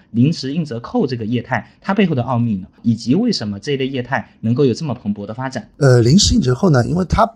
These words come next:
Speaker 2: 本身来说，可能跟大家看到的还有一些误解啊。它的本质不只是一个低价，它其实整个是通过一套比较巧妙的模式，
Speaker 1: 嗯。
Speaker 2: 把整个零食流通这个环节的效率啊和利润再分配这个事儿做了一个重构。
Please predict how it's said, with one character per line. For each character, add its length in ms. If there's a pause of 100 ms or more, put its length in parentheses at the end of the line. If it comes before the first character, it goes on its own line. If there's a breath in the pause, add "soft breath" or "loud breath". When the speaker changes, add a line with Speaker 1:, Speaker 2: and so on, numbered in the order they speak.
(160)
Speaker 2:
本 160
身 140
来 120
说， 300
可 120
能 140
跟 120
大 120
家 80
看 220
到 80
的 140
还 120
有 80
一 40
些 180
误 200
解 200
啊。 140 (280 soft breath)
它 120
的 80
本 220
质 220
不 180
只 140
是 160
一 80
个 80
低 200
价， 280 (160)
它 180
其 160
实 160 (180)
整 280
个 100
是 140
通 160
过 280 (600 soft breath)
一 100
套 160
比 140
较 160
巧 200
妙 140
的 80
模 200
式， 180
Speaker 1:
嗯。 80
Speaker 2:
把 140
整 200
个 140
零 180
食 160
流 160
通 160
这 100
个 80
环 280
节 100
的 80
效 320
率 200
啊 120
和 140
利 100
润 140
再 160
分 140
配 120
这 100
个 120
事 140
儿 180
做 160
了 80
一 20
个 80
重 240
构。 260